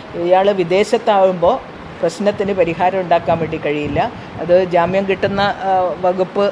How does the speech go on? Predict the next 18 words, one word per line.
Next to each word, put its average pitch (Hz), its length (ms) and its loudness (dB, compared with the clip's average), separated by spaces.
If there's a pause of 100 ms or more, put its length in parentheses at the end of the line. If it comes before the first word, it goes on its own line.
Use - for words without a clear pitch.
അനുസരിച്ച് 185 680 0 (180)
ജാമ്യം, 190 460 0 (220)
ആ, 175 200 -2 (460)
നേടിയിട്ട്, 185 560 2
ജാമ്യം 190 380 0 (260)
തേടിയിട്ട്, 185 520 0 (360)
ആ, 175 220 4
ഇയാൾ 180 380 4
ഗ-, 175 220 4 (120)
വിദേശത്ത് 196 460 2
പോയി 180 220 0
കഴിഞ്ഞാൽ 170 320 2
പിന്നെ 185 280 -4
ഈ 185 80 2
സ്ത്രീക്ക് 175 420 -4
ആഭരണങ്ങൾ 185 640 0
തിരിച്ചു 175 340 -4
കിട്ടാനോ 165 500 0